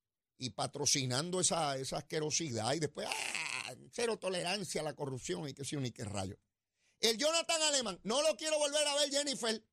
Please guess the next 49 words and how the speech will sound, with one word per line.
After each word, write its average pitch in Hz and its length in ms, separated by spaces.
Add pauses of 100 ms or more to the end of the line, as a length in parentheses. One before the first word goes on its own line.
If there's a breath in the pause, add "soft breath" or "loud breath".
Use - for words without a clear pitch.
al 190 100
lado 240 140
tuyo, 214 320
no. 214 400 (260)
Saca 277 520
ese 277 220
pájaro 277 440
de 220 80
ahí, 208 280 (460)
saca 220 280
ese 240 160
pájaro 220 340
de 165 80
ahí. 117 180 (840)
Nunca 320 440
se 208 140
te 233 100
ha - 20
relacionado 226 540
con 185 100
una 196 120
actividad 196 280
ilegal 196 240
para 175 120
que - 20
ese 208 160
pájaro 220 280
se 165 140
pare 190 180
al 175 60
lado 151 140
tuyo. 107 260 (840)
Nunca, 196 440 (220)
nunca. 175 340
Podremos 139 420
tener 233 240
mil 214 200
diferencias 196 420
políticas, 120 460
Jennifer, 131 360 (1080)
pero 127 240
ese 165 220
pájaro 185 260
no 156 100
puede - 120
estar 151 180
al 143 80
lado 131 180
tuyo. 92 280